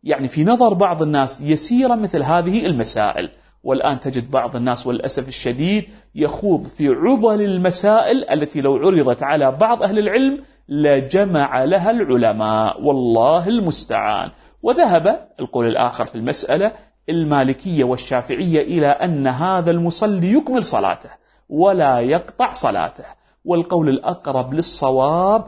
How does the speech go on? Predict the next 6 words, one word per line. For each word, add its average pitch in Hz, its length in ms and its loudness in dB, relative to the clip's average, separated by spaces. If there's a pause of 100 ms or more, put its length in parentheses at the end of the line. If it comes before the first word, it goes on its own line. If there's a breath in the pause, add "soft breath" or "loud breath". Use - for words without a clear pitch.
أيها 139 240 0
الأحبة 135 440 -4
الكرام 151 580 0 (380 loud breath)
أنه 139 540 0
يقطع 196 420 0
صلاته، 90 540 -4